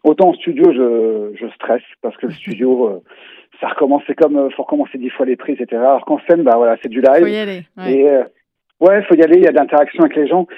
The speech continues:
Speaker 1: Et puis de chanter à la maison, c'est, c'est super sympa, quoi.
Speaker 2: Ben voilà, Marachi, c'est la maison. Donc, effectivement, moi, j'ai eu le plaisir de venir vous voir au Café de la Danse et c'était fabuleux, un très, très beau moment, comme on aime, de,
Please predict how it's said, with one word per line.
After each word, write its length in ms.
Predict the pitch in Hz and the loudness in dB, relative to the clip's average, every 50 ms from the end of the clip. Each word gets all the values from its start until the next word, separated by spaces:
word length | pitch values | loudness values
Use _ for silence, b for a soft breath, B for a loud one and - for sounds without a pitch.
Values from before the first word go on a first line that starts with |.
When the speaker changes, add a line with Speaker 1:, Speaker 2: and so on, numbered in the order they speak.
| B B B B B | B B B B B
Speaker 1:
Et 80 | 135 139 | -10 -10
puis 140 | - 160 139 | -8 -4 -2
de 100 | 143 147 | -2 0
chanter 280 | 123 156 151 139 - | 0 0 -2 -2 0
à 40 | 139 | -2
la 80 | 135 123 | -2 -2
maison, 260 | 127 120 123 156 151 - | -4 -4 -4 -6 -6 -6
c'est, 300 | - 135 117 107 104 104 - _ _ _ _ - | -6 -6 -6 -6 -6 -10 -12 _ _ _ _ -20
c'est 80 | - - | -20 -20
super 280 | - - - 113 - - | -14 -10 -10 -10 -8 -8
sympa, 220 | - 123 - - | -10 -8 -6 -6
quoi. 160 | - - 131 110 | -6 -6 -6 -8
Speaker 2:
Ben 400 | 110 101 - - 180 180 202 190 | -6 -8 -8 -8 -6 -6 -6 -4
voilà, 300 | 202 233 269 269 202 175 | -4 -4 -4 -6 -6 -8
Marachi, 420 | 180 175 175 180 180 - - 240 | -12 -16 -16 -16 -16 -14 -14 -12
c'est 140 | - 220 190 | -10 -10 -10
la 80 | 190 | -8
maison. 340 | 190 202 226 240 240 294 285 | -8 -8 -10 -10 -10 -10 -10
Donc, 160 | 254 214 196 _ B B B B B | -10 -12 -14 _ B B B B B
effectivement, 440 | 196 196 240 233 - - 233 233 | -8 -8 -8 -8 -6 -6 -6 -4
moi, 120 | 226 226 220 | -4 -4 -6
j'ai 120 | 190 202 | -6 -6
eu 20 | 202 | -8
le 60 | 185 | -8
plaisir 260 | - 208 196 202 202 | -8 -10 -10 -8 -8
de 60 | 180 190 | -8 -8
venir 180 | 190 185 185 | -8 -8 -10
vous 120 | 180 180 185 | -10 -12 -12
voir 180 | 185 180 175 | -10 -10 -10
au 60 | 180 | -12
Café 240 | - 180 170 - 185 | -12 -14 -14 -14 -14
de 60 | 175 | -14
la 100 | 175 175 | -12 -12
Danse 320 | 165 180 202 214 240 247 - | -10 -10 -10 -10 -10 -12 -12
et 140 | - 196 170 | -14 -16 -16
c'était 440 | - - 180 156 - 185 175 165 - b b b b b | -16 -16 -18 -14 -12 -12 -10 -12 -12 b b b b b
fabuleux, 500 | _ - 202 190 175 185 190 214 240 233 | _ -10 -10 -10 -8 -10 -8 -8 -8 -8
un 80 | 202 180 | -8 -10
très, 220 | - - - 233 | -12 -12 -12 -12
très 200 | 220 - - 214 | -12 -10 -10 -10
beau 140 | 202 190 196 | -10 -8 -10
moment, 320 | 190 190 190 190 185 185 180 | -10 -8 -10 -10 -10 -12 -14
comme 180 | - 180 175 | -14 -14 -14
on 140 | 175 175 175 | -14 -14 -14
aime, 180 | 180 185 190 185 | -14 -14 -14 -14
de, 120 | 170 175 | -14 -16